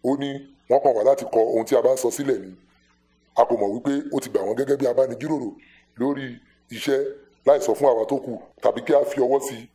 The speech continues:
gẹ́gẹ́ bí ọmọ ẹgbẹ́. Mo sọ fún wípé kò dára bẹ́ẹ̀ rárá. Gẹ́gẹ́ bí olùtọ́jú, tí ohunkóhun bá ṣẹlẹ̀ láì dáa, àwa ni òfin máa mú, kì í ṣe ẹlòmíì. Mo ní kí wọ́n yí ìgbésẹ̀ náà padà,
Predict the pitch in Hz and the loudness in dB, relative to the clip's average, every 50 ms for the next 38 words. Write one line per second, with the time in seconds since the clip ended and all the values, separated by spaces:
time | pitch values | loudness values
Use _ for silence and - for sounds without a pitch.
0 | _ _ _ _ - 131 131 135 131 131 127 123 113 110 113 113 110 - 127 127 | _ _ _ _ -6 -4 -2 -2 -2 -2 -4 -6 -6 -4 -4 -6 -4 -2 -2 -2
1 | 131 127 - - _ _ _ _ _ _ _ _ - _ _ - - 117 117 - | -2 -4 -8 -12 _ _ _ _ _ _ _ _ -20 _ _ -12 -8 -8 -8 -4
2 | - 127 120 - 135 131 139 143 - 143 143 143 143 143 - - _ _ _ - | -2 -2 -2 -2 -4 -10 -10 -8 -8 -6 -6 -6 -8 -12 -14 -20 _ _ _ -18
3 | 104 - - 113 113 117 120 120 139 147 - 107 107 120 127 127 131 - - - | -16 -6 -2 -2 0 0 -2 -2 -2 -2 -2 -2 -4 -4 -6 -8 -8 -12 -16 -20
4 | - _ _ _ _ _ _ _ - 127 127 139 131 131 135 123 117 107 104 - | -20 _ _ _ _ _ _ _ -6 -2 0 -2 -2 -2 -4 -6 -6 -8 -6 -4
5 | 107 110 113 127 135 139 143 - _ _ _ _ _ _ - 139 131 - 143 151 | -4 -4 -4 -6 -10 -10 -12 -14 _ _ _ _ _ _ -6 -6 -4 -4 -6 -6
6 | 143 135 143 131 - 127 120 110 101 117 147 151 - 117 117 113 113 - - - | -4 -4 -6 -6 -6 -6 -6 -2 0 0 0 0 0 -2 -2 -2 -2 -4 -8 -20
7 | _ _ _ - 110 107 110 113 117 120 117 107 107 123 135 135 123 120 131 135 | _ _ _ 0 0 2 2 2 0 -2 -4 -8 -8 -2 0 2 2 2 0 -2
8 | 139 139 135 - - _ _ _ - - 117 110 - - 123 120 117 113 104 98 | -6 -6 -8 -14 -20 _ _ _ -20 -16 -14 -14 -12 -10 -8 -8 -8 -8 -10 -14
9 | 110 127 131 117 262 _ _ _ _ _ _ _ _ - 101 117 139 143 - 151 | -16 -14 -14 -14 -16 _ _ _ _ _ _ _ _ -8 -6 -6 -4 -4 -2 0
10 | 147 147 147 143 156 160 139 123 123 120 151 135 139 131 - - 120 117 107 | 0 0 0 -2 -6 -10 -8 -8 -4 -2 0 2 2 2 2 2 0 0 -2